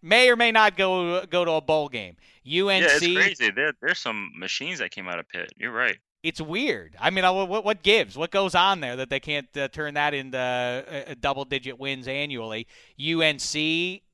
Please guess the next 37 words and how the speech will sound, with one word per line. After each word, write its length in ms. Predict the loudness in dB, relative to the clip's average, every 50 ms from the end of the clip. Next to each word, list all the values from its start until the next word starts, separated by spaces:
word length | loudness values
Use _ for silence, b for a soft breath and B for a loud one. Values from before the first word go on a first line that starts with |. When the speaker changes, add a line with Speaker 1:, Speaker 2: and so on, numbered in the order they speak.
| -6 -2
Speaker 1:
i-, 160 | 0 0 0
is, 320 | 0 -2 -4 -4 -4 -4 -2
uh, 120 | -2 -2 -2
afflicted 480 | -6 -8 -8 -10 -8 _ -8 -8 -6
with 100 | -8 -8
the 100 | -8 -8
same 280 | -8 -6 -6 -6 -6 -6
thing. 260 | -6 -6 -6 -6 -8 b b b b b b
Maryland 720 | -10 -2 2 4 4 6 4 4 2 2 0 -2 -4 -2 0
has 240 | 0 0 0 0 -4
the 100 | -8 -8
same 240 | -6 -6 -8 -6
problem. 380 | -4 -2 0 0 0 -2 -6 -16
Clemson, 580 | -14 -8 -4 -2 -2 -2 -4 -6 -6 -6 -6 -6
until, 520 | -8 -8 -6 -6 -6 -6 -6 -10 -12 _
uh, 260 | -6 -2 -2 0 0 -2
recently, 720 | -4 -6 -6 -6 -6 -8 -10 -10 -8 -6 -6 -6 -6 -8 b b b b b b
was, 260 | -6 -6 -6 -4 -2
Speaker 2:
Until 140 | 0 0 0
Speaker 1:
uh, 40 | 0
was 60 | 0
Speaker 2:
recently, 200 | -2 -2 -2 -2
Speaker 1:
also 260 | -2 -4 -4 -6 -6 -4
one 100 | -4 -4
Speaker 2:
yeah. 40 |
Speaker 1:
of 60 | -4 -4
those 180 | -4 -6 -6
kind 240 | -4 -4 -4 -4 -6
of 80 | -8 -10
teams. 580 | -10 -10 -8 -8 -10 -10 -14 -16 -18 -20 -20 _ _ _ _ -16
And 160 | -14 -12 -8
B 160 | -8 -8 -8
C 240 | -8 -8 -8 -10 -10
now, 220 | -12 -14 -14 -16 -16
too. 220 | -16 -16 -16 -16 -20 _ _ _ _ _ _ _ _ _ _ _ _ _ _ _ _ _ _ _ _ _ _ _
Speaker 2:
B 80 | -20 -18
C, 380 | -18 -16 -14 -14 -14 -16 -16